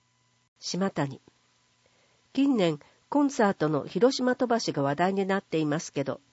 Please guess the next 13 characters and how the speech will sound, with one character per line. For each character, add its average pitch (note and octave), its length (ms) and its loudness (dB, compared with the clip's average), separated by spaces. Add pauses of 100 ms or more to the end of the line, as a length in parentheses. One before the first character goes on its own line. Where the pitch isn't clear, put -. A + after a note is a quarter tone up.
(500)
音 B3+ 220 2
楽 G#3+ 360 0
を D#3 100 4
や E3 160 4
る G3 100 -2
側 G#3+ 320 2
の G#3 140 0
人 G#3 240 0
間 G3+ 180 0
と G3 160 -4
し - 80 -10
て F3+ 120 2
は、 D#3+ 180 2